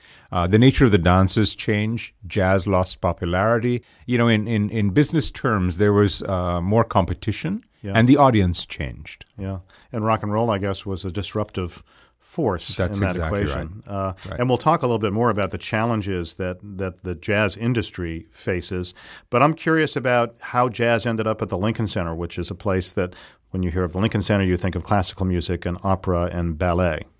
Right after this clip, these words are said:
Speaker 1: So I think a, a lot of this had to do with Wynton Marsalis and his initiative. Marsalis is a classically trained musician. He was trained at Juilliard.
Speaker 2: Mm-hmm.
Speaker 1: And so he has connections in both the jazz community, of course,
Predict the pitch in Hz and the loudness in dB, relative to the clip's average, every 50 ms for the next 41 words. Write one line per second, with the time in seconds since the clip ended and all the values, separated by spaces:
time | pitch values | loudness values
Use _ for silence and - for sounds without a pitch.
0 | _ _ _ _ _ _ _ _ _ - - - - - - - - - - - | _ _ _ _ _ _ _ _ _ -20 -20 -20 -20 -20 -20 -20 -20 -12 -8 -4
1 | - 165 156 - 165 160 160 277 262 - 202 117 101 - - 120 110 120 160 202 | -4 -2 -2 0 -2 0 0 0 0 2 0 0 0 -2 -2 -2 2 4 4 6
2 | 220 180 98 90 92 - - 92 85 - - 73 69 82 85 80 78 73 78 80 | 4 4 2 0 -2 -4 -4 -6 -6 -8 -10 -8 -4 -2 -2 -2 0 -2 -2 -4
3 | - - - 85 87 82 82 - 90 80 78 73 73 - - 78 76 73 - - | -4 -4 -4 -2 -2 0 0 -2 -4 -4 -4 -6 -6 -6 -6 -6 -6 -8 -10 -12
4 | - - - - - - 80 78 73 76 78 78 95 92 87 80 - - 82 78 | -12 -14 -14 -14 -12 -10 -8 -8 -8 -8 -6 -4 -2 -2 -2 -2 -4 -8 -8 -6
5 | 82 87 85 - - 82 69 69 62 62 - - - _ - - - - - - | -4 -6 -6 -6 -8 -8 -8 -8 -10 -10 -12 -16 -20 _ -20 -20 -20 -20 -20 -12
6 | _ - 120 120 - - 170 165 180 208 196 - 165 135 117 120 - - 120 107 | _ 2 2 4 4 4 4 4 4 4 2 2 2 2 2 0 0 0 0 0
7 | 95 - 131 110 110 110 107 98 - - 107 95 85 80 71 67 65 64 - - | 0 -2 -4 -4 -2 0 -2 -2 0 0 0 2 2 0 -2 -6 -8 -10 -10 -6
8 | 92 90 87 82 76 92 90 - - - 73 69 78 - - 87 87 82 80 - | -4 -2 -2 0 0 -2 -2 -2 -4 -8 -8 -8 -10 -10 -8 -8 -6 -6 -6 -4
9 | - 95 90 87 82 78 76 - 98 104 95 82 69 64 62 58 - 90 - 104 | -2 -2 0 0 -2 -4 -4 -2 0 0 0 0 -2 -4 -6 -8 -10 -10 -8 -8
10 | 101 92 101 101 - _ - 113 113 113 107 - - 156 151 - - 175 160 135 | -6 -6 -8 -10 -12 _ -2 0 0 0 2 2 2 4 4 4 4 2 2 2
11 | 175 151 - - - 127 104 117 135 - - - - - 71 58 52 - - - | 2 0 0 0 0 0 2 0 0 -2 -6 -8 -6 -6 -6 -6 -8 -8 -6 -6
12 | - - - - 98 92 87 87 87 87 85 87 95 113 151 170 - - 117 80 | -6 -6 -4 -4 -2 0 0 0 0 0 0 2 2 2 2 2 2 0 0 2
13 | - 90 87 101 117 - - 104 90 85 80 76 69 69 - - - 131 147 113 | 2 2 2 2 2 2 2 2 2 2 2 0 -2 -6 -8 -4 0 2 4 4
14 | 98 - - | 2 0 -4